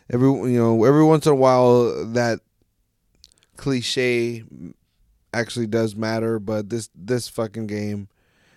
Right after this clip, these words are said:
no. But a team as bad as Real Salt Lake, and if you're at home,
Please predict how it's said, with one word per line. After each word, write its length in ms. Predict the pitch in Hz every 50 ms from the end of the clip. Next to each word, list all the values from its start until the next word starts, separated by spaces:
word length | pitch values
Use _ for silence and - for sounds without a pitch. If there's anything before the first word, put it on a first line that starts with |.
| _ _
no. 520 | - 110 113 117 113 113 113 113 110 113 - _ _ _ _ _ _ _
But 300 | - 120 113 107 101 - _ - - - _ _ _ _ _ _ _ _ _ -
a 100 | 110 113
team 580 | - - - 139 131 131 131 127 123 120 107 - -
as 240 | - 117 120 120 113
bad 220 | 95 117 117 117
as 140 | 117 113 110
Real 200 | 101 113 117 113
Salt 280 | 110 - 120 107 101 87
Lake, 320 | 104 104 104 104 - _ -
and 220 | - 107 107 104
if 100 | 101 -
you're 180 | 113 110 107 82
at 80 | -
home, 380 | 110 113 110 107 110 110 107